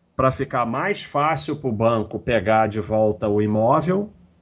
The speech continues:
e para que, mesmo o banco pegando de volta o imóvel, você ainda possa ficar devendo.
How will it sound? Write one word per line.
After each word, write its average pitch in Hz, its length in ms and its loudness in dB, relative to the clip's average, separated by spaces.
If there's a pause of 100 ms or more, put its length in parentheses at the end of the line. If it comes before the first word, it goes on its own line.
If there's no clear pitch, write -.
(400)
e 180 280 8
para 185 500 2
que, 151 300 2
mesmo 202 540 0
o 202 40 4
banco 147 400 -4
pegando 123 540 -4
de 113 100 -6
volta 110 440 0
o 113 40 -2
imóvel, 117 500 2
você 143 260 -2
ainda 151 180 0
possa 147 320 0
ficar 143 240 0
devendo. 123 520 -2